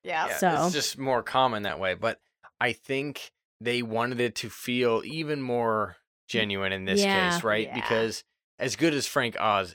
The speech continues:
Speaker 2: is,
Speaker 3: <laughs> Yeah.
Speaker 1: Mm-hmm.
Speaker 2: it would have been just a little bit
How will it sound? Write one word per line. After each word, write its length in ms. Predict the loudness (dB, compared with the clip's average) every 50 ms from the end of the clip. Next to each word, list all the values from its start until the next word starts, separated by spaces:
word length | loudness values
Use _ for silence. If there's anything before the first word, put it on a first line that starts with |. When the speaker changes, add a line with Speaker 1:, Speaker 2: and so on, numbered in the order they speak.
| -6
Speaker 2:
is, 600 | -2 0 2 2 2 2 2 2 2 2 2 2
Speaker 3:
<laughs> 60 | 0 0
Yeah. 280 | 0 -2 -2 -4 -4 -6
Speaker 1:
Mm-hmm. 100 | -8 -8 -4 -2
Speaker 2:
it 160 | -2 0 2
would 160 | 2 2 2
have 120 | 2 2 2
been 280 | 2 2 2 2 0
just 200 | -2 -4 -4 -2
a 60 | -2 -2
little 420 | -2 0 2 4 6 6 6 6
bit 380 | 4 4 2 4 4 4 2 0